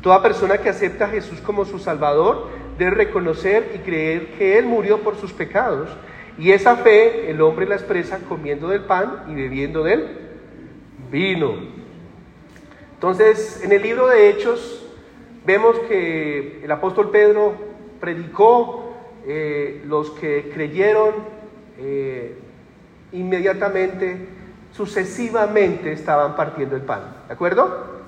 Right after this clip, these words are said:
¿Sí? No, no, no hubo una, eh, espera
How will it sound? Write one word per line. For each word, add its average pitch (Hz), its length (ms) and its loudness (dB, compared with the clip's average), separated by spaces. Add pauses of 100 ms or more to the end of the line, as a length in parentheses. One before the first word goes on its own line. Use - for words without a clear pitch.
(1120)
¿Sí? 180 320 -8
No, 156 260 -2
no, 160 340 2
no 170 200 2
hubo 185 420 4
una, 175 680 0 (920)
eh, 139 380 -2
espera 185 1000 2